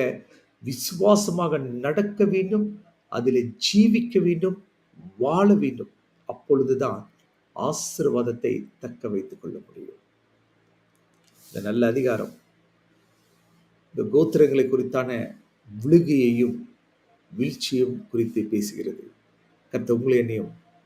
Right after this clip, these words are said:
இந்த பாடத்தை படித்துக் கொண்டு நாம், நாமும் அந்த தவறுகளை செய்யாதபடி ஜீவிக்க கற்றுக்கொள்வோம், வாழ ஆண்டவருக்கு என்று சாட்சியாக வாழ்வோம். ஜெபிப்போம். எங்கள் கண்மலையும் மீட்பெருமாகிய தேவனே, இந்த நாளிலே நாங்கள் படித்த இந்த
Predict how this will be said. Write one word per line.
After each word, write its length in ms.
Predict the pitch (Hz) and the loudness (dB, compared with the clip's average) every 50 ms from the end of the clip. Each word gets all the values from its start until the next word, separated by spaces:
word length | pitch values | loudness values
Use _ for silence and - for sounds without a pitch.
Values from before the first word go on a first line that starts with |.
| _ _ _ _ _ | _ _ _ _ _
இந்த 260 | 117 123 - 160 165 170 - - - | -4 -2 -2 2 2 0 0 2 0
பாடத்தை 340 | 135 131 135 135 - 127 117 | 0 2 2 2 0 -2 -4
படித்துக் 340 | 120 107 113 117 - 117 - | -2 -2 -4 -4 -4 -6 -6
கொண்டு 160 | 107 107 104 | -6 -6 -4
நாம், 280 | 104 107 104 101 - - _ _ _ _ _ _ _ _ _ _ _ 82 90 104 | -4 -4 -4 -4 -6 -10 _ _ _ _ _ _ _ _ _ _ _ -20 -12 -6
நாமும் 400 | 117 123 143 160 160 175 165 165 - - | -2 0 0 2 2 0 -2 -2 -4 -10
அந்த 140 | 127 113 107 - | -14 -16 -16 -8
தவறுகளை 380 | - 113 117 123 120 117 117 113 | -6 -2 0 0 2 2 0 -2
செய்யாதபடி 560 | - - 113 113 113 104 - 104 101 92 92 - - _ _ _ _ _ _ _ _ _ | -2 -2 -2 0 0 0 -2 -4 -6 -8 -10 -12 -14 _ _ _ _ _ _ _ _ _
ஜீவிக்க 540 | 110 110 120 127 120 120 117 - - 98 95 - - - _ _ - | -8 -6 -4 -2 0 0 -2 0 0 -2 -2 -2 -6 -14 _ _ -6
கற்றுக்கொள்வோம், 680 | 123 120 117 - - - 98 98 - 95 92 90 87 - - _ _ _ _ _ - - | -6 -6 -6 -12 -10 -8 -10 -8 -4 -2 -2 -2 -2 -6 -12 _ _ _ _ _ -6 -2
வாழ 240 | 101 104 107 107 104 90 87 - - _ _ _ _ _ _ _ _ _ _ _ _ _ _ - | 0 2 2 2 2 0 -2 -6 -10 _ _ _ _ _ _ _ _ _ _ _ _ _ _ -8
ஆண்டவருக்கு 440 | 90 117 120 123 123 104 - 107 - | -4 -2 0 2 2 0 0 -4 -6
என்று 120 | - 98 | -6 -6
சாட்சியாக 520 | - - 107 101 104 - - 95 85 92 87 | -6 -4 -4 -6 -6 -6 -8 -8 -6 -6 -6
வாழ்வோம். 460 | 85 87 85 85 85 - 71 - - _ _ _ _ _ _ | -4 -4 -6 -6 -6 -8 -10 -10 -12 _ _ _ _ _ _
ஜெபிப்போம். 440 | - - 98 - - - - - - - _ _ _ _ _ | -6 -6 -6 -6 -6 -8 -8 -10 -10 -12 _ _ _ _ _
எங்கள் 280 | - - 135 135 131 135 | 0 4 4 4 6 4
கண்மலையும் 440 | 156 165 165 165 165 160 156 143 135 | 2 2 4 4 4 4 4 4 2
மீட்பெருமாகிய 560 | 135 127 - - 135 127 123 123 120 117 117 | 0 0 0 0 0 2 0 0 0 0 0
தேவனே, 340 | 113 110 101 - 95 90 90 - - - _ - - _ _ | 2 2 0 0 0 -4 -6 -10 -12 -20 _ -20 -20 _ _
இந்த 140 | _ - 120 | _ -6 0
நாளிலே 360 | 123 135 151 170 175 175 180 | 6 8 8 10 10 8 8
நாங்கள் 300 | 175 175 165 165 160 - | 6 4 4 4 4 6
படித்த 240 | 160 165 165 165 - 170 | 4 4 4 4 6 4
இந்த 200 | 165 156 151 | 4 6 4